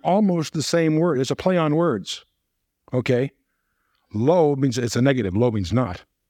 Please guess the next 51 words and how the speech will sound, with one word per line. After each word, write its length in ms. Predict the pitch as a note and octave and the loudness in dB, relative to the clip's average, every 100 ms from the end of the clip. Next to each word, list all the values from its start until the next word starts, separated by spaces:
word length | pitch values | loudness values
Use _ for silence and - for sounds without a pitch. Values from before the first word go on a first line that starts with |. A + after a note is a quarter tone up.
| _ _ _ _ | _ _ _ _
Lo 140 | A2 C3 | -4 -4
selachah 480 | - B2+ A#2 B2 | 0 -2 0 0
means 160 | B2 A#2 | 0 0
"he 80 | A#2 | 0
has 200 | A2 F#2+ | -2 0
not 220 | C#3+ - | 0 0
sent 240 | A#3 G3 | -4 -6
you, 200 | - F2+ - _ _ _ _ _ _ | -6 -12 -14 _ _ _ _ _ _
but 140 | - C#3+ | -4 -2
he 140 | E3+ | 2
is 160 | C#4 C4 | 2 4
gonna 240 | F#3+ D#3 | 4 2
send 260 | D#3 F3+ C#3 | 2 0 2
you" 140 | C3 | 2
where? 260 | D3 C3+ G#2 | 2 0 -2
Off 140 | A#2+ | -4
the 80 | B2 | -4
face 240 | B2 A#2 | -4 -4
of 40 | G#2 | -4
the 80 | A2+ | -4
earth. 220 | F2+ - _ _ _ _ _ _ _ | -4 -12 _ _ _ _ _ _ _
See, 200 | - B2+ | -6 -4
see, 140 | A#2+ C3+ | -2 0
he 120 | A3+ | 2
got 180 | A3 - | 2 0
sent 320 | - A#3 D#3+ | 0 0 0
by 140 | D#3 | 0
the, 120 | D3 | 2
what, 160 | D3 F3 | 0 2
what, 160 | E3 D#3+ - _ | 0 -2 -10 _
what's 240 | D#3+ F3 | 0 0
hidden 480 | - - G#3 C#4 A3+ | -2 -4 0 2 2
in 200 | G3+ E3 | 2 0
the 60 | D3 | 0
pun 460 | - G#3 F#3 A#2+ | -2 2 2 2
in 140 | B2 C3+ | 2 0
the 80 | B2 | 2
Hebrew, 400 | F#3 C#3 F#2 F2+ _ _ _ | 0 -2 -4 -8 _ _ _
eh, 200 | C3+ C3+ | -4 -2
what 180 | C3 C#3 | -2 -2
the, 100 | C3+ | -2
what 140 | B2 | -2
Jeremiah 440 | A#2+ D#3 C#3+ D#3 C#3 | 0 2 2 2 0
is 60 | |
saying 320 | - C#3 C3 C3 | 0 0 0 0
or 140 | B2+ | 0
God 220 | A#2+ D3 | 0 0
is 100 | C#3 | 0
saying 200 | - C3+ | 0 -2
through 100 | C#3+ | -2
Jeremiah, 540 | C3 C#3 C3+ C#3+ B2 | 0 0 2 0 -4